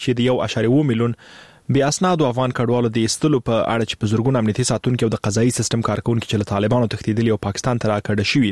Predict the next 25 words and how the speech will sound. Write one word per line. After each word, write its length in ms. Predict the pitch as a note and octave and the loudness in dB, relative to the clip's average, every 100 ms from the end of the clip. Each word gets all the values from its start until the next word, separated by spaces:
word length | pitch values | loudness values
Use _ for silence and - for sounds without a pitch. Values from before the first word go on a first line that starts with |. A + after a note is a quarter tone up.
| - | -2
پکې 160 | G2+ - | -4 -2
شامل 320 | A2 D3+ B2+ | 0 2 2
دي، 60 | A#2+ - | 0 -2
سخته 320 | - C3+ - C#3 A2+ | -2 -2 -4 -4 0
اندېښنه 420 | G#2+ G#2 - G#2 | 0 0 0 0
لري. 160 | G2 G2+ - - - - - - - - | 2 -2 -6 -16 -18 -18 -18 -16 -14 -4
په 100 | E3+ | 0
همدې 140 | D#3+ E3 | 2 2
حال 120 | D#3 | 0
کې 140 | D#3 | 0
د 60 | C#3+ | 0
بشري 200 | B2+ C#3 | 0 0
حقونو 240 | C3 C3 B2 | 0 0 -2
فعالان 340 | A#2+ A#2 B2 B2 | 0 0 0 0
او 20 | A2+ | 0
د 40 | |
افغانستان 360 | G#2 G#2 B2 A#2 | -2 -2 0 0
د 100 | G2 | 0
عدلي 180 | G#2+ B2 | 2 0
او 40 | - | 0
قضایي 240 | G#2 A2 B2+ | 0 2 2
ادارې 500 | A#2 A2 A#2+ A2+ - - | 2 2 0 -2 -6 -6
پخواني 260 | A#2 A#2 A2+ | 0 0 0
کارکوونکي 480 | G#2 G#2+ A2+ A2 A#2 | -2 0 0 0 0
وایي، 180 | B2+ | 2